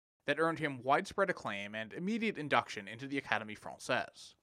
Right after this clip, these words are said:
Barrant, over his life, wrote some of the most complete and coherent works setting out doctrinaire ideas, both on their own terms and against that of the ultras. He was renowned for his common sense and talent for conversation,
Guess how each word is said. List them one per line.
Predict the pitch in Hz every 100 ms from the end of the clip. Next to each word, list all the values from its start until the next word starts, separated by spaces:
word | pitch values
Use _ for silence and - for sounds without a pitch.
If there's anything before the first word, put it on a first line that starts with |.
| _ _ _ _ _ _ _ _ _ 147
Barrant, | 165 196 269 -
over | 190 170
his | 156 135
life, | 110 90 -
wrote | 120 123
some | - 151
of | 139
the | 135
most | 123 -
complete | 143 135 196 208
and | 139 127
coherent | 131 - 233 247 202
works | 104 90 - -
setting | 139 147
out | 120 117
doctrinaire | - 110 - 120 107 95
ideas, | 98 104 143 - - - - _ _ _ -
both | 127 120 -
on | 131 131
their | 117 131
own | 240
terms | 254 113 73 65 -
and | 131 135 135
against | 143 139 139
that | 117 110
of | 104
the | 113
ultras. | 143 160 - - - - _ _ _ _ _ _ _
He | 196
was | 196 185
renowned | 180 185 254 240
for | 180
his | 165 135
common | - 175 196 175
sense | - 120 110 -
and | 113
talent | - 160 165 123
for | 120
conversation, | 135 120 107 175 160 -